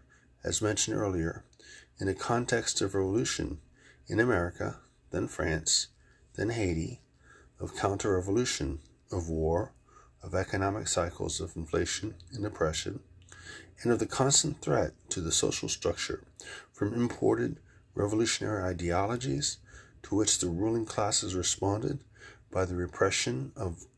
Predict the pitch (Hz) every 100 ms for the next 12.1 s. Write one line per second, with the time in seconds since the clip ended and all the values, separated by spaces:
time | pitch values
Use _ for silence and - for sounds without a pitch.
0 | - 92 92 95 - 104 - 113 107 90
1 | - - - - - - - - - -
2 | - - - - - - 95 107 113 95
3 | - 117 120 107 - - 101 98 - 85
4 | 85 101 - 117 135 - - - - 92
5 | 104 107 - 95 95 117 - _ - 87
6 | 82 90 - 90 92 - 98 95 98 92
7 | 101 - 101 92 90 92 104 - - -
8 | - - 92 - - 92 95 101 92 92
9 | - - 95 98 139 - - - - -
10 | - - - 85 104 113 - 95 110 107
11 | 104 101 98 - - - - - 82 80